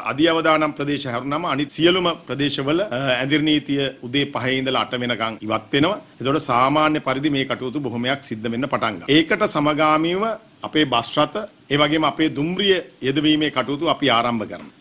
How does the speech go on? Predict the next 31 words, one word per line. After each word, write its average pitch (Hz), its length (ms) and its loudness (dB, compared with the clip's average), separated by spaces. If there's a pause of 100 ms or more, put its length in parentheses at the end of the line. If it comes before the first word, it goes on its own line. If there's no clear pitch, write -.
නමුත් 160 260 0
මා 156 200 4
මේ 151 160 2
අවස්ථාවේ 143 560 0 (200)
විශේෂ 175 340 0
ඉල්ලීමක් 147 460 0
මේ 127 160 -2
රටේ 123 220 -2
ජනතාවගෙන් 113 580 -2
කරන්න 107 320 -6
කැමතියි. 117 480 -2 (160)
මේක 156 320 4 (380)
අවුරුදු 165 500 2 (200)
සමරන්න 147 600 2
දුන්නු 156 320 0 (280)
නිදහසක් 131 580 -2
නෙවෙයි. 101 240 -8 (180)
නෑදෑ 170 500 2
ගමන් 165 300 -2
යන්න 165 260 -2
නි-, 139 120 -4 (100)
දීපු 139 240 -2
නිදහසක් 135 580 -2
නෙවෙයි. 104 240 -8 (300)
ඔබට 170 300 2 (340)
අත්හැරිච්ච, 185 680 -2 (360)
අ, 147 140 0 (220)
වෙනත් 165 380 0
හිතවතුන් 175 460 0
මුණ 165 240 -2
ගැහෙන්න 156 300 0